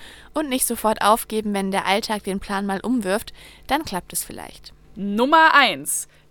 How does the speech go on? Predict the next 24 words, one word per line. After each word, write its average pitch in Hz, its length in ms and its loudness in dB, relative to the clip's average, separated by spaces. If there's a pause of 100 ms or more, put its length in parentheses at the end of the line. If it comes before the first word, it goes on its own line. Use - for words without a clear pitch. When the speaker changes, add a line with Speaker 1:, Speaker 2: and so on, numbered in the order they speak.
Speaker 2:
Dieses 330 380 0
Jahr 196 260 4
vermeide 226 480 4
ich 180 160 -6
Stress - 540 -4 (100)
und 220 160 -2
sage 220 380 6
auch 175 140 0
mal 151 180 -8
Nein. 175 480 2 (240)
Speaker 1:
Dieser 262 280 2
Vorsatz 190 560 0
ist - 240 -6
besonders 202 540 0
knifflig, 208 500 -2
denn 226 160 -6
er 220 180 -2
vereint 247 540 -4
eigentlich 233 380 -4
jeden 240 260 -2
anderen 220 400 0
Vorsatz 202 480 -2
in 247 160 0
sich. 160 300 -6